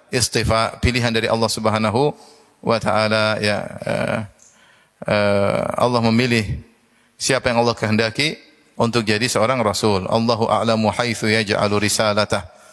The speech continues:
Allah tahu di mana Allah letakkan, eh, risalahnya, ya, ya. Eh, "Wallahu yastafi minal malaikati rusulan wa minan nas." Allah memilih di antara para malaikat menjadi utusannya dan Allah memilih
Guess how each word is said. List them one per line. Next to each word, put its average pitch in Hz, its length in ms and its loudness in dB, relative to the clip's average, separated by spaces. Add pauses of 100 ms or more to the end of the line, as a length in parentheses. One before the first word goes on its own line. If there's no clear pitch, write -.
(200)
Allah 110 240 0
tahu 110 380 0
di 104 100 2
mana 107 240 0
Allah 104 240 0
letakkan, 113 440 -2 (600)
eh, 104 500 2 (340)
risalahnya, 98 680 0
ya, 90 180 -2 (340)
ya. - 180 -6 (1400)
Eh, 175 840 -2 (140)
"Wallahu 117 380 2
yastafi 120 500 2
minal 117 300 0
malaikati 113 720 0
rusulan 143 560 2 (240)
wa 135 160 2
minan 127 380 0 (180)
nas." 104 400 0
Allah 120 240 2
memilih 117 240 2
di 107 80 -4
antara 104 320 -2
para 101 480 -2
malaikat 110 400 0
menjadi 104 240 0
utusannya 123 560 0 (300)
dan 107 100 0
Allah 117 220 2
memilih 117 180 2